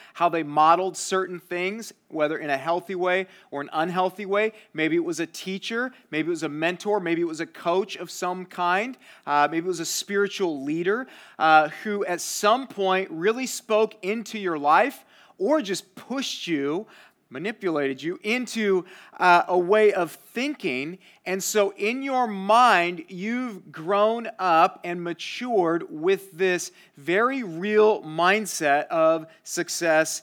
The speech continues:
and failure. Now, here's some of the examples that maybe, uh, you have, uh, when it comes to, uh, success or, uh, failure.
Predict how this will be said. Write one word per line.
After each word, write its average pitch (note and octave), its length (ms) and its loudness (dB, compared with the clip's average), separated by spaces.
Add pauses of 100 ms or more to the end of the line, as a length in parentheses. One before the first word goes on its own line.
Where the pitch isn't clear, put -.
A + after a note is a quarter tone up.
(240)
and D3 480 -2 (220)
failure. C#3+ 500 -2 (140)
Now, E3 300 -2 (320)
here's C4+ 280 -2
some A#3 280 -2
of A3 100 -10
the D#4 100 -4
examples E3 600 -4
that E3+ 220 0
maybe, F3+ 720 -2 (260)
uh, D#3 460 6 (100)
you F#3 240 -8
have, E3 640 2 (240)
uh, D3+ 200 4
when E3 300 -4
it G3 140 -4
comes E3+ 460 -4
to, D#3+ 500 -2
uh, C#3+ 200 2
success D#3+ 720 0
or, D3 400 -2 (380)
uh, C3+ 240 4
failure. C#3+ 560 -4